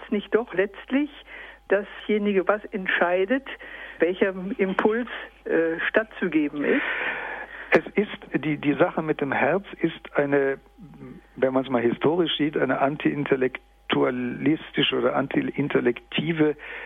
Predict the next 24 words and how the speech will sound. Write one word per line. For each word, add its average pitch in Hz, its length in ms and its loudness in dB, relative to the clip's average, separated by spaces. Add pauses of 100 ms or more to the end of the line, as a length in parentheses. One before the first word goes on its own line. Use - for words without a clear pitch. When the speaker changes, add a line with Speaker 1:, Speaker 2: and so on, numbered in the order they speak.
(200)
Speaker 2:
ähm, 120 600 0 (1000)
wie 131 80 2
soll 127 120 4
ich 120 100 -6
das - 100 -4
nennen, 131 200 2
Propaganda 120 540 2
kann - 180 -4
man 120 120 0
vielleicht 120 280 0
nicht 117 320 -2
sagen, 131 280 2
das 113 120 -4
ist, - 220 -8
äh, 113 160 -8
zu - 160 -6
schlecht, 135 360 0
sondern 123 220 2
es 113 60 2
ist 147 60 2
ein, 127 100 0
ein 131 180 0
antiintellektiver 151 1400 0
Angriff. 147 520 2